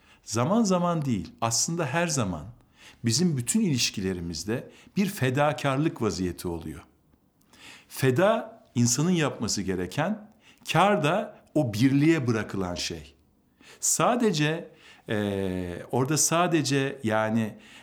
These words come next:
eee, şey yok, yani sadece maddi bir çıktı yok. İnsan çünkü bütün ruhuyla yani, eee, bütün varlığıyla oraya giriyor ve onu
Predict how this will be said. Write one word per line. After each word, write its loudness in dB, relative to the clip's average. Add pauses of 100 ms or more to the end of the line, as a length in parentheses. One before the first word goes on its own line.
(100)
eee, -2
şey 2
yok, 0
yani -2
sadece 0
maddi -2
bir 0
çıktı -4
yok. -2 (240)
İnsan 2
çünkü -2
bütün 2
ruhuyla -2 (320)
yani, -4 (360)
eee, -6
bütün 0 (180)
varlığıyla 2 (480)
oraya 4
giriyor 2
ve 0
onu -2